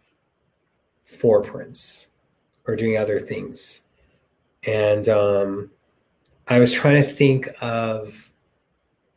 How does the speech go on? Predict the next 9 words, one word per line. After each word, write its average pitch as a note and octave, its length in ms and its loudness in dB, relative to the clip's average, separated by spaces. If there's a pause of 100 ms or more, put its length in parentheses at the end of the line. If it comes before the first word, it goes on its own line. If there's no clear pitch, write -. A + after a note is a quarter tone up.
(420)
a A2+ 100 0
way B2 760 2 (2500)
to - 120 -2
have B2 420 0
something C3+ 500 0
being B2 240 2
said B2 500 0
without A2+ 400 -2
it, A2+ 220 -4